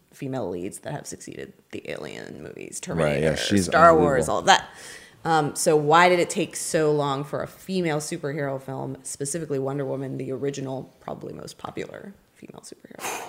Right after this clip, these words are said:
Speaker 2: Well, I think some of that is just D C had a hard time with their universe and, and really getting it together in terms of, um, bringing their characters successfully to screen.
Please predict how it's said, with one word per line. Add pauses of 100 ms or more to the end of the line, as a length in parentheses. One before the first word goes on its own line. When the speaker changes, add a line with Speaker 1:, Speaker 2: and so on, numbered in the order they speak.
(100)
Speaker 2:
Well,
I
think
some
of
that
is
just
D
C
had
a
hard
time
with
their
universe
and,
and
really
getting
it
together
in
terms
of,
um,
bringing
their
characters
successfully
to
screen.